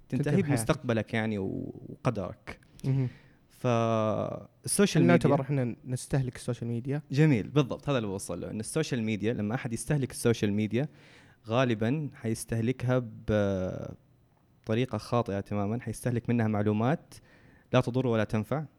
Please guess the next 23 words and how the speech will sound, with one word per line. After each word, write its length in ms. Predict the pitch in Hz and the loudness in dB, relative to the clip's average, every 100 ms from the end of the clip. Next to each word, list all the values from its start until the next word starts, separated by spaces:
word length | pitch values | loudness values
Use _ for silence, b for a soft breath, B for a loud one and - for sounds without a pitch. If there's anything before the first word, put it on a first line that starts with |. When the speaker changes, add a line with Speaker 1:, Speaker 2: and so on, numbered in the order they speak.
| _ b b b b - | _ b b b b -6
Speaker 2:
يعني 460 | 107 107 107 101 | -4 -2 -2 -4
الواحد 400 | 110 120 131 123 | 0 2 2 0
يكون 180 | - 127 | -4 -2
عنده 240 | 117 123 107 | 0 0 -2
مثلا 300 | - 104 101 | -2 -2 -2
ثلاثمائة 520 | 107 104 117 110 107 98 | -4 -2 -2 -4 -4 -6
متابع، 400 | - 101 101 - | -4 -4 -4 -6
يتابع 380 | 107 131 120 104 | -4 0 0 0
ثلاثمائة 380 | 101 - 104 - | -4 -2 -4 -2
شخص، 260 | 117 - | -6 -6
خمسمائة 340 | - 95 101 101 | -10 -6 -6 -6
شخص، 220 | 101 - | -8 -8
سبعمائة 300 | 101 101 110 | -6 -4 -4
شخص 480 | - 143 - - - b b b b b b _ - | -4 -6 -6 -20 -20 b b b b b b _ -6
من، 340 | 107 107 101 - _ _ _ | -4 -4 -6 -12 _ _ _
من 180 | 117 110 | -8 -6
أشكال 320 | - - 131 | -6 -2 0
مختلفة 580 | 110 - 110 107 - 135 - - - | 0 -2 -2 -2 -2 -4 -6 -20 -14
ومذاهب 1040 | - 90 95 95 95 - - - 98 110 107 | -8 -6 -6 -6 -8 -10 -10 -8 -2 -2 -2
مختلفة 720 | 104 - 117 127 - 131 127 | -4 -2 0 0 0 0 2
وباك 500 | 127 113 104 110 110 | 0 -2 -2 -4 -2
جراوندز 280 | 113 113 110 | -2 -2 -4
مختلفة، 540 | 110 - 131 - 139 | -4 0 0 0 -4